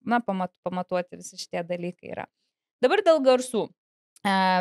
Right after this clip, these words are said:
esmė, kad, e, kažkokia rami, raminanti muzika, visi tie malonieji triukšmai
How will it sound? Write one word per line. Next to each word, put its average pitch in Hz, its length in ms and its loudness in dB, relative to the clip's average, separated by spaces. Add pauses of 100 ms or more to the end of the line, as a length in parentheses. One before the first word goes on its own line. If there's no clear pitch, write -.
(120)
esmė, 269 320 2
kad, 311 200 2
e, 214 260 2
kažkokia 208 640 2
rami, 277 580 4
raminanti 269 560 0
muzika, 185 720 0
visi 214 320 -6
tie 240 180 0
malonieji 240 680 2
triukšmai 226 560 0